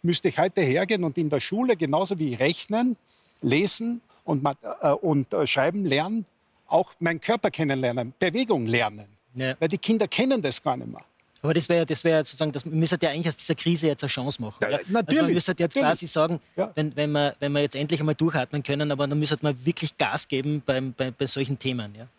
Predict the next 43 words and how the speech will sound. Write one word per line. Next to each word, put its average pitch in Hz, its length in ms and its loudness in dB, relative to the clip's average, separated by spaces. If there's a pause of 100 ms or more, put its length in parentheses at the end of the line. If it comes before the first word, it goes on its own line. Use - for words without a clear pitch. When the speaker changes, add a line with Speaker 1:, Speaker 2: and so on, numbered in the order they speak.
(180)
Speaker 1:
Und, 170 200 0 (220)
und 156 200 0
das 151 220 0
würde 233 240 4
ja, 175 100 4
das - 200 0
ist 180 120 -2
ja 175 80 2
pervers, 160 460 2
aber 143 100 -2
die 147 100 0
Studie 180 300 2
liegt 175 260 -2
ja 131 100 4
auf, 160 160 4
die 131 120 -4
hat 143 120 -2
das 139 120 -2
Ministerium 151 440 2
selber 175 280 0
gemacht. 165 300 -4 (420)
Das 135 140 2
sind 180 180 -2
vierhundertdreißig 202 920 0
Millionen, 170 440 2
wenn 160 120 0
ich 151 100 0
zehn 247 260 2
Prozent 208 480 -2
mehr 185 220 4
in 196 80 -2
Bewegung 185 400 2
bringe. 98 260 -6 (580)
Zehn 269 220 2
Prozent 202 480 0
nur. 107 180 -2 (340)
Spare 208 260 2
ich 220 60 2
mir 196 100 4
jedes 196 300 4
Jahr 202 120 2
vierhundertdreißig 196 640 0
Millionen. 170 420 0